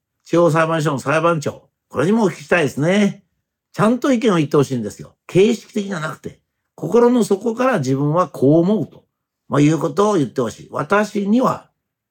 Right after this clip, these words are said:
昭和天皇は本当に大きな功績があった。明治天皇もロシアとのこの大きなね、軍事の差を克服して、えー、やられたということに敬意を表しますし、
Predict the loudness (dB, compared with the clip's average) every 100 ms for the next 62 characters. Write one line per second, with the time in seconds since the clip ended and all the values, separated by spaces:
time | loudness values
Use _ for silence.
0 | _ 0 2 2 2 0 2 0 0 -4
1 | -6 -2 0 2 0 0 -2 0 -4 -4
2 | -4 -6 -6 -8 -12 -20 _ -2 2 2
3 | 0 -6 -4 -2 -2 -2 0 0 0 -4
4 | -2 0 2 0 0 -2 -2 -2 -2 2
5 | 2 2 0 -6 -4 -2 -4 _ _ _
6 | -8 -4 0 0 0 0 -2 -2 -2 -2
7 | -2 -4 -2 0 0 -2 -4 0 0 -2
8 | -10 _ _ _ _ -6 -2 2 2 0
9 | -2 -4 -4 -2 -2 -2 -4 -2 -2 0
10 | 2 4 2 -2 -4 -6 -8 -12 -18 -18